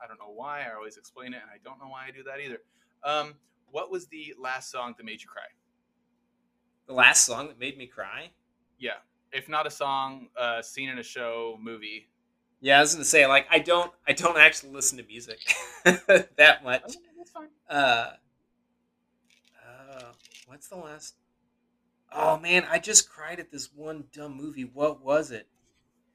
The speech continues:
Speaker 2: I feel like I never cried at movies, and then I turned thirty-eight and, like,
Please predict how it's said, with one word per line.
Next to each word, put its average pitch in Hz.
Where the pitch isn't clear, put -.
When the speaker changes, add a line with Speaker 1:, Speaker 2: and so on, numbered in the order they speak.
Speaker 2:
I 175
feel 240
like 247
I 160
never 151
cried 208
at 202
movies, 214
and 156
then 156
I 156
turned 151
thirty-eight 143
and, 135
like, 131